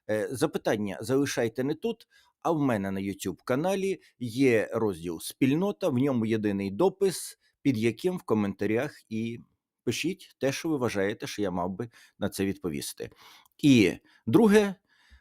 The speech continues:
хто ще не підписався на мої YouTube і Telegram канал, буду вам неймовірно вдячний. І так само,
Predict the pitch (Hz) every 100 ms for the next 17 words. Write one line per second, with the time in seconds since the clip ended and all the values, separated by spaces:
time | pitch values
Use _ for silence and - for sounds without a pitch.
0 | _ - 220 220 175 175 180 - 208 -
1 | 131 131 143 143 127 135 151 131 98 104
2 | 107 107 104 104 135 185 175 139 127 113
3 | 107 127 139 104 98 135 180 180 170 -
4 | 85 85 95 76 - 64 57 - - -
5 | 247 - - - 226 202 92